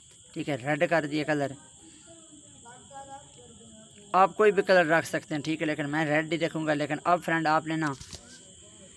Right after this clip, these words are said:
यहाँ तक तो हो गया, ठीक है। अब दोबारा इस वाले option में आना है। इस वाले option में आने के बाद आपने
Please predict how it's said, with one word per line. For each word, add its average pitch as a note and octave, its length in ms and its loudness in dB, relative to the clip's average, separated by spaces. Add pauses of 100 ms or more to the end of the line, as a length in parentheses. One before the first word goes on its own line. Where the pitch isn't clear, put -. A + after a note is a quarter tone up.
(460)
यहाँ D#3 160 2
तक E3 240 0
तो D#3+ 80 2
हो D3 100 2
गया, C#3+ 140 0
ठीक D3 360 -2
है। A#2 100 -8 (240)
अब D#3+ 180 -2
दोबारा F3+ 360 4
इस - 200 -2
वाले D3 180 2
option D3 260 -4
में C3+ 140 -4
आना B2+ 120 -6
है। B2 120 -8
इस D#3 160 -6
वाले D#3+ 160 0
option E3+ 220 -6
में E3+ 140 -4
आने D#3 260 -2
के D#3 100 -4
बाद D3+ 240 0
आपने D#3 340 -2